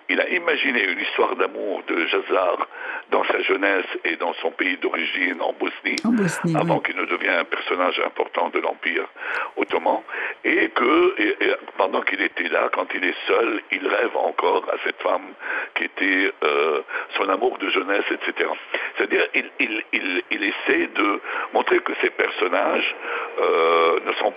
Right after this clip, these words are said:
Speaker 1: pas tout blanc ou tout noir, et qu'ils sont, euh, où il y a beaucoup de noirceur chez les deux. Bien, bon, bien sûr, Allah, il n'est pas content de, de, de, que Bonaparte occupe son, son pays, mais aussi que Jazar,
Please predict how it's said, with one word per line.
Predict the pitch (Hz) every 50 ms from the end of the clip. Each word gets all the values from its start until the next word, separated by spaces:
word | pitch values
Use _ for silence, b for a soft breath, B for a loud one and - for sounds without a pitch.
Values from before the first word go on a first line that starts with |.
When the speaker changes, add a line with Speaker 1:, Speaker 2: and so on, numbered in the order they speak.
| - - -
Speaker 1:
pas | - 131 135 135 131 - - - - - - - - - -
tout | - 151 160 143 131 117
blanc | - 104 107 120 120 113
ou | 101 -
tout | - 98 98
noir, | 98 98 95 - - - - - - - - - - - - - - B B B B B B B B -
et | 95 110 139
qu'ils | - - - 107 101 - -
sont, | - 104 107 110 113 113 101 95 95 92 85 -
euh, | 82 82 82 76 78 82 -
où | - 85
il | 85
y | -
a | -
beaucoup | - - - - -
de | - -
noirceur | - 95 101 - - - 113 107 - -
chez | - -
les | - - 85
deux. | - 82 82 - - B B B B B B B _ _ - -
Bien, | - - - - -
bon, | - - - - -
bien | - - - - -
sûr, | - - - - B B B B B B B -
Allah, | - - - - -
il | - - 90 - -
n'est | - 80
pas | - - -
content | - - - - - - - - 90
de, | - - -
de, | 78 - 85 - - - - - - - - - - - - - - - - - 92 - - -
de, | - 92 90 87 76 - B B B B
que | - -
Bonaparte | - 87 - 95 - - 101 101 -
occupe | - - - - - - - -
son, | - - - - 87 - - -
son | - 107
pays, | - - - - 104 - - - B B B B B -
mais | -
aussi | - 107 104 101 - - - 123 117 - - B B B B B B
que | - 90 87 85 82 82 82 82 82
Jazar, | - - - - 98 101 110